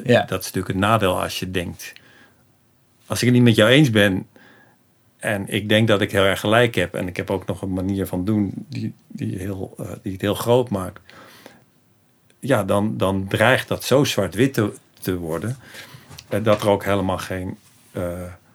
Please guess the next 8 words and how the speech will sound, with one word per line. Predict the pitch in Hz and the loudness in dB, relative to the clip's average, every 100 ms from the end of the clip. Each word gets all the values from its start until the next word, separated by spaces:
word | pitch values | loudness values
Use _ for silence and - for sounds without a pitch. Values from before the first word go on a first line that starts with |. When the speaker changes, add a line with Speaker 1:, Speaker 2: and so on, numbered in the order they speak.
| _ - | _ 0
Speaker 2:
ruimte | 110 151 123 110 | 4 6 4 0
meer | 104 101 | 0 -2
is | 107 | -4
voor, | - 101 95 - 143 | -6 -8 -6 -8 -12
voor | 123 - 110 104 101 110 - - _ | -20 -14 -10 -10 -10 -14 -20 -20 _
gesprek | - - - 117 107 | -12 -10 -2 0 0
of | 101 - | 0 -2
compromis. | 110 104 104 143 113 | -2 0 0 2 0